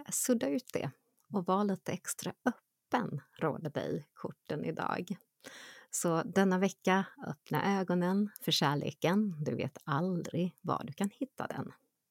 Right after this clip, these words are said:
Och sist ut får du kortet öppenhjärtiga samtal. Berätta hur du känner. Var ärlig.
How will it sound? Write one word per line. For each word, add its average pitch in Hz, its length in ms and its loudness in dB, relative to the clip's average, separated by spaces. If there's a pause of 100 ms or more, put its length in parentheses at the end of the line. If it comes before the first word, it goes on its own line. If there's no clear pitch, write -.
(1500)
Och 208 140 2
sist - 420 4
ut 147 320 4
får 135 360 0
du 131 220 2
kortet - 680 -6 (140)
öppenhjärtiga 143 1000 -2
samtal. 175 1040 -2 (1600)
Berätta 208 640 2
hur 165 280 -2
du 170 100 -4
känner. 165 800 0 (320)
Var 190 280 0 (180)
ärlig. 190 880 -2